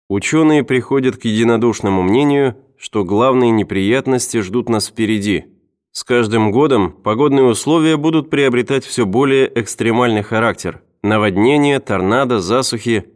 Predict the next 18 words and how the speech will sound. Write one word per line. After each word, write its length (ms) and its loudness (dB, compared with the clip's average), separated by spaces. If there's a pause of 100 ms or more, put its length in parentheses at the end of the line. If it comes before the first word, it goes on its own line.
(140)
все 220 2
это 180 0
результат 600 -2 (100)
глобального 640 0
потепления». 680 -2 (920)
«Так 180 -6
что 300 -2
же 140 0
это 160 -2
получается?» — 800 0 (120)
воскликнул 600 -4
Эванс. 400 -4 (240)
«Выходит, 640 -2
парень 320 2
читает 500 -2
прямо 300 0
с 100 -6
пресс-релиза?» 840 -2